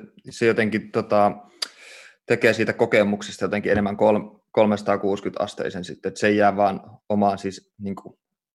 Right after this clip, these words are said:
itsensä sisälle, vaan myös kun saa, niinku, tavallaan vastakaiku asiaan tai reflektiota, niin sitten sit tulee jotenkin semmoinen kokonaisempi tai todempi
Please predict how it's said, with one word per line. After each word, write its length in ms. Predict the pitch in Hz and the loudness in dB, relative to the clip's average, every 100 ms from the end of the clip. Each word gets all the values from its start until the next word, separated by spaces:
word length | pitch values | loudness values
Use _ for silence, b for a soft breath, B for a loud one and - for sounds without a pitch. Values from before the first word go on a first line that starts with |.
| _ _ _ _ - | _ _ _ _ -4
itsensä 360 | 117 120 107 104 | -4 -2 -4 -2
sisälle, 560 | 117 107 110 98 95 | -2 4 4 4 2
vaan 180 | 95 90 | 0 -2
myös 220 | 98 101 | -2 -4
kun 100 | - | -4
saa, 180 | 104 104 | 0 2
niinku, 160 | 101 101 | 2 -4
tavallaan 340 | 101 101 101 | 0 2 4
vastakaiku 560 | 113 110 101 101 95 95 | 4 2 0 0 2 -2
asiaan 260 | 98 98 | -2 -4
tai 120 | 98 104 | -2 0
reflektiota, 640 | 110 110 101 101 92 92 | 0 0 -4 0 -2 -2
niin 160 | 92 - | -4 -6
sitten 180 | 98 | -10
sit 180 | - 92 - | -10 -12 -6
tulee 180 | 98 | -2
jotenkin 340 | 87 92 90 - | -2 -4 -10 -12
semmoinen 320 | 90 90 85 - _ b b b b b b _ | -8 -8 -10 -14 _ b b b b b b _
kokonaisempi 680 | 139 127 113 98 98 98 101 | 2 4 4 4 2 -4 0
tai 160 | 104 101 | 0 2
todempi 560 | 104 101 95 92 - | 4 4 2 -4 -10